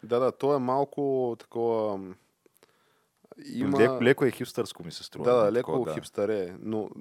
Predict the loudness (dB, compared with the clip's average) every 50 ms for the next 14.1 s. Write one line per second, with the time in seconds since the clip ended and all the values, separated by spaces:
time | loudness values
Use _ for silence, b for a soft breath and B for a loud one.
0 | -16 -18 -20 -20 -20 -20 _ -20 -20 -6 -2 -2 -2 -2 -2 _ -12 -12 -10 -8
1 | -8 -6 -4 -4 -4 -4 -4 -4 -6 -10 -12 -14 -14 -14 -14 -14 -10 _ -8 -8
2 | -8 -8 _ -8 -6 -6 -8 -10 -12 -18 -16 -12 -10 -10 -10 -10 -12 -12 -10 -10
3 | -10 -12 -8 -6 -6 -4 -4 -4 -6 -6 -10 -14 -12 -12 -12 -12 -14 -20 -20 _
4 | -18 -18 -18 -20 -20 _ B B B B B B -12 B -10 -8 -8 -8 -8 -10
5 | -14 -12 -10 -6 -2 0 0 0 -2 -4 -8 -8 -8 -6 -4 -4 -4 -4 -4 -6
6 | -8 -10 -12 _ -12 -4 -2 0 2 2 0 0 -2 -6 -6 -6 -6 -10 -12 -8
7 | -6 -4 -2 -2 -4 -4 -6 -8 -8 -6 -6 -6 -6 -6 -6 -6 -6 -6 -6 -6
8 | -8 -10 -12 -12 -12 -12 -14 _ -14 -14 -12 -12 -14 -16 b b b b b b
9 | b b b b b b _ _ -12 -4 -2 -2 0 -2 -2 -4 -6 -6 -6 -6
10 | -8 -8 -10 -10 -8 -8 -8 -8 -8 -12 -14 -8 -6 -6 -6 -6 -6 -8 -8 -10
11 | -10 -10 -12 -12 -14 -16 -18 -20 -20 _ _ _ -12 -10 -10 -10 -10 -12 _ _
12 | -12 -6 -2 -2 -2 -2 -4 -6 -8 -8 -6 -2 -2 -2 -2 -2 -6 -10 -10 -10
13 | -10 -10 -10 -10 -10 -10 -14 _ -18 -18 -16 -16 -16 -14 -12 -12 -12 -12 -14 -16
14 | -20